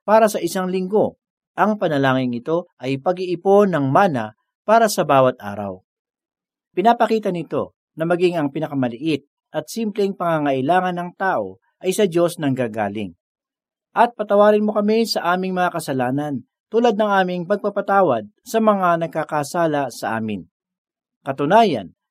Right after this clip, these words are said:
nais kong tawagin itong panalangin ng mga alagad sa halip na panalangin ng Panginoon, sapagkat ang Panginoong Hesus kailanman ay hindi nagkasala at wala siyang kasalanan. Kung iisipin, ang bahagi ng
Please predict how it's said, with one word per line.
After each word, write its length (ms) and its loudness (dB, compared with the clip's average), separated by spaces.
nais 240 2
kong 160 -6
tawagin 480 4
itong 400 -4
panalangin 560 0
ng 80 -4
mga 200 -6
alagad 360 -2
sa 240 2
halip 240 2
na 240 -2
panalangin 640 0
ng 160 -6
Panginoon, 480 -4
sapagkat 640 0
ang 160 -6
Panginoong 400 -2
Hesus 560 -6
kailanman 640 2
ay 160 2
hindi 160 0
nagkasala 720 0
at 400 -10
wala 240 4
siyang 240 0
kasalanan. 720 -2
Kung 160 -6
iisipin, 640 -4
ang 160 -12
bahagi 480 4
ng 320 -2